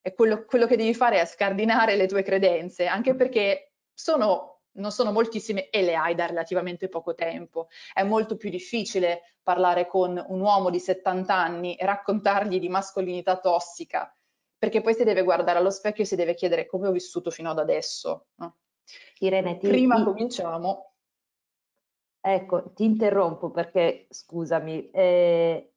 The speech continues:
Speaker 2: io penso sia molto giusto che, eh, siano i ragazzi di quindici anni, eh, a, a doverlo capire. Ne parlavamo prima, appunto, lo dicevamo offline,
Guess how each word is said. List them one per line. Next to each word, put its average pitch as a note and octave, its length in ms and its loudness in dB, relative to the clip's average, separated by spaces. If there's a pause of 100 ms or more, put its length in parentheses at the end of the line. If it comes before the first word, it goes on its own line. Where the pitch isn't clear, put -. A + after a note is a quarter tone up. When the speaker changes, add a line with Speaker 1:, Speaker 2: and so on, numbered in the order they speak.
(120)
Speaker 2:
io A3 160 0
penso G#3 280 0
sia F#3+ 160 0
molto G#3+ 320 2
giusto F3 400 -2
che, D#3+ 340 0
eh, D#3+ 380 -2
siano F3 360 -2
i F3 40 2
ragazzi F3+ 400 0
di F3 120 -2
quindici F3 400 -6
anni, F3 600 0
eh, E3+ 180 -2
a, D#3+ 440 2
a - 580 -6
doverlo E3 840 2
capire. D#3+ 380 -2
Ne D#3 140 -2
parlavamo F#3 500 0
prima, F#3+ 280 0
appunto, F#3 500 -4
lo E3 100 -4
dicevamo E3+ 440 -2
offline, F3+ 840 0